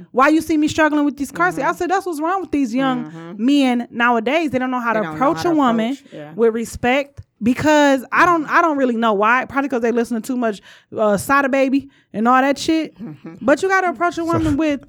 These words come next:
Speaker 1: with
Speaker 3: <laughs>
Speaker 1: respect.
Speaker 2: But
Speaker 1: You know
Speaker 2: do
Speaker 1: what I'm
Speaker 2: they,
Speaker 1: saying?
Speaker 2: do they even care though? Because even if they approach in the right way, sometimes they're like, if I say I'm taken, they're like, "Well, um,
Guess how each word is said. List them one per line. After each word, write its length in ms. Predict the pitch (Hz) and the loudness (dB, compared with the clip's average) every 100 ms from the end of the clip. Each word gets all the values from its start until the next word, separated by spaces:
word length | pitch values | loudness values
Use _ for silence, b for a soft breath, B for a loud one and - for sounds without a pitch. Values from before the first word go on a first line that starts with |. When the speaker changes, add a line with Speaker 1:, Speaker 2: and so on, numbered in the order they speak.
| - - - - | -20 -20 -20 -16
Speaker 1:
with 400 | 220 247 294 - | -2 0 0 0
Speaker 3:
<laughs> 100 | 233 | 0
Speaker 1:
respect. 680 | 139 - - 285 370 226 - | 0 0 -2 2 2 2 -4
Speaker 2:
But 100 | 220 | -2
Speaker 1:
You 60 | 285 | 2
know 20 | |
Speaker 2:
do 60 | 359 | 2
Speaker 1:
what 40 | |
I'm 100 | 359 | 2
Speaker 2:
they, 40 | 285 | 2
Speaker 1:
saying? 160 | 370 370 | 0 0
Speaker 2:
do 40 | |
they 120 | 330 269 | 0 -2
even 220 | 254 202 | -4 -10
care 340 | - 208 220 196 | -12 -8 -6 -6
though? 120 | 175 | -8
Because 320 | 180 196 208 | -10 -10 -8
even 240 | 254 339 285 | -8 -6 -6
if 140 | 277 | -6
they 180 | 240 214 | -8 -6
approach 560 | 185 - 190 196 190 | -8 -10 -8 -8 -10
in 80 | 196 | -14
the 100 | 190 | -12
right 280 | 185 190 190 | -8 -6 -6
way, 360 | 190 190 185 180 | -6 -4 -4 -8
sometimes 680 | 180 220 269 220 196 190 | -10 -12 -10 -8 -8 -8
they're 160 | 185 180 | -10 -8
like, 340 | 180 175 - - | -8 -10 -14 -18
if 80 | 185 | -12
I 100 | 185 | -12
say 160 | 170 190 | -10 -12
I'm 100 | 175 | -12
taken, 340 | 170 185 185 180 | -10 -10 -10 -12
they're 120 | 180 | -12
like, 300 | 180 170 b b _ | -10 -12 b b _
"Well, 320 | 180 185 185 _ _ | -8 -8 -8 _ _
um, 840 | 190 185 185 175 175 165 160 185 | -12 -10 -10 -12 -12 -14 -16 -16